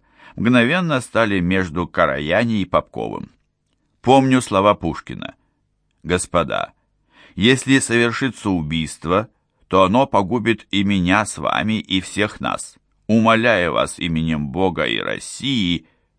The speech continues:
помиритесь». Пушкин был страшно взволнован, тяжело дышал, и сверкающие глаза его наполнились слезами.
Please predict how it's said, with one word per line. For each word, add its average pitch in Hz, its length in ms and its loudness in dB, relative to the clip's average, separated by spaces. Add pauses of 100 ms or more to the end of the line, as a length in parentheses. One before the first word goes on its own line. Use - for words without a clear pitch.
(140)
помиритесь». 95 920 0 (720)
Пушкин 160 440 0
был 151 200 2
страшно 120 500 0
взволнован, 87 800 0 (280)
тяжело 98 440 0
дышал, 78 600 0 (380)
и 104 100 0
сверкающие 120 840 -2
глаза 90 420 -2
его 117 300 -2
наполнились 87 720 -2
слезами. - 600 -8